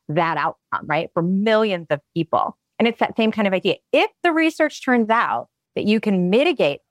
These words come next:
some aspect of this risk, you know, it's on that continuum, that's a pretty big deal. Um, and, you know, as we start, well, I know we're gonna talk about this, but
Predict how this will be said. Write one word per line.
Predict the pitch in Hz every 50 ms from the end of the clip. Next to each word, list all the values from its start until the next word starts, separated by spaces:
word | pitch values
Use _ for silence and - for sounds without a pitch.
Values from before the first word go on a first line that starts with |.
| _
some | - 240 294 403 427
aspect | 277 269 277 302 - _ - 220 208 - -
of | 196 175 160
this | 175 170 160 - -
risk, | 190 220 196 135 110 - - _ _ _ _ _ _ _ _ _ -
you | 185
know, | 185 170 165
it's | 175 175 170 - -
on | 185 190 208 233
that | 233 220 196 - -
continuum, | - 196 185 - 269 277 277 233 160 139 135 139 165 - _ _ _ _ _ _
that's | 277 330 330 -
a | 415 415 _ _
pretty | - 294 277 277 285
big | 254 240 254 247 202
deal. | 180 214 285 320 - - - 82 - _ _ _ _ _ _
Um, | - 196 196 185 180
and, | 185 202 202 190 -
you | - 220
know, | 214 202 185 175 185
as | 190 208 240
we | 240 220 220 208
start, | - - 226 226 -
well, | - 190 185
I | 170 175
know | 196 233
we're | 247 240
gonna | 220 196
talk | 196 214 220 214 -
about | 190 185 -
this, | - 170 185 _ -
but | 156